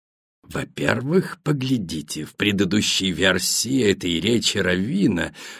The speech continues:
в публикации, печатавшейся десять лет тому назад в «Контемпорен», там речь датирована тысяча восемьсот восьмидесятым годом,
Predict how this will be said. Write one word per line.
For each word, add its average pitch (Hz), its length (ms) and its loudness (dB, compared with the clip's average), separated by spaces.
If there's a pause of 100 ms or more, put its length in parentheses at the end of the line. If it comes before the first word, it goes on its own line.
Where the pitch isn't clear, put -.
в - 80 -20
публикации, 147 840 6
печатавшейся 110 1000 0
десять 101 440 0
лет 104 240 2
тому 101 200 0
назад 101 540 2 (320)
в - 80 -20
«Контемпорен», 104 1300 2 (400)
там 117 300 4
речь 110 340 4
датирована 147 760 6
тысяча 160 580 2
восемьсот 143 580 4
восьмидесятым 147 1120 4
годом, 87 480 6